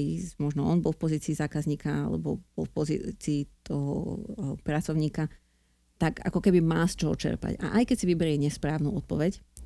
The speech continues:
to je to, o čom sme sa bavili v minulom dieli, o tej vzdelávacej kultúre, tak toto je také prostredie, v ktorom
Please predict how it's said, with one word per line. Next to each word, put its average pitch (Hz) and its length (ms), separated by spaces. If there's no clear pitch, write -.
to - 160
je 156 80
to, 160 80
o - 80
čom 165 160
sme 151 80
sa - 80
bavili 147 560
v 147 240
minulom 151 800
dieli, 196 480
o - 160
tej 147 160
vzdelávacej 156 480
kultúre, 175 400
tak 160 340
toto 202 220
je 190 320
také - 240
prostredie, 165 480
v - 80
ktorom 160 320